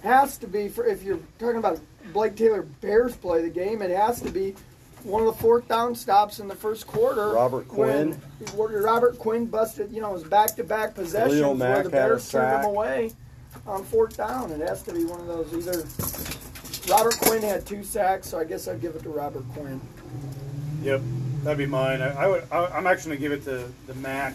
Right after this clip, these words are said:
Speaker 3: and, uh, Robert Quinn. You know.
Speaker 1: There you go, combo.
Speaker 3: Yep, give it to the combo. That was
Speaker 2: Uh, you also,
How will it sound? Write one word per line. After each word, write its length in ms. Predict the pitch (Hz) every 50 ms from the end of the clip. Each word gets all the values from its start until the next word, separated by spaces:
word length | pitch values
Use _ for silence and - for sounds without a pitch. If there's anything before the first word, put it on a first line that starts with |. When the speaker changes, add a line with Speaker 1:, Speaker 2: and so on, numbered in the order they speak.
| - -
Speaker 3:
and, 260 | 127 127 127 127 135
uh, 120 | 127 123
Robert 360 | 123 131 135 135 131 123 - -
Quinn. 260 | 131 127 131 127 127 123 - - - - - - - - - - - - - - - - - 147
You 100 | 139 139
know. 100 | 135 143
Speaker 1:
There 80 | 170 175
you 60 | 160
go, 300 | 151 160 151 147 143 139 -
combo. 600 | - 151 143 139 135 135 131 131 127 123 123 127 - -
Speaker 3:
Yep, 320 | 151 143 143 143 143 -
give 140 | - 143 151
it 40 | 147
to 60 | 143 139
the 120 | 139 135
combo. 520 | 135 147 147 143 143 139 135 131 131 123 123 123 123
That 140 | 131 135 135
was 340 | 135 135 127 - 113 -
Speaker 2:
Uh, 200 | 113 117 117 113 110 - - - - -
you 200 | 131 135 151 147
also, 560 | 135 131 160 190 202 - - 127 123 120 117